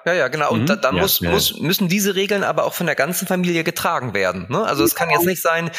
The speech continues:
Speaker 1: dass der Papa eine Regel aufstellt und die Mama sagt so,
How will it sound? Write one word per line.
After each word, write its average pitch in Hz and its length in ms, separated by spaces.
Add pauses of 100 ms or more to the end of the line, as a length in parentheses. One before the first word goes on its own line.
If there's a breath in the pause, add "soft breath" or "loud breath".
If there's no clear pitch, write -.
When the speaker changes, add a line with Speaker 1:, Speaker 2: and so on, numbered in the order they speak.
(140 loud breath)
Speaker 1:
dass 139 160
der 139 100
Papa 160 240
eine 147 220
Regel 165 260
aufstellt 165 640 (240 loud breath)
und 143 160
die 143 80
Mama 156 300
sagt 156 280
so, 151 380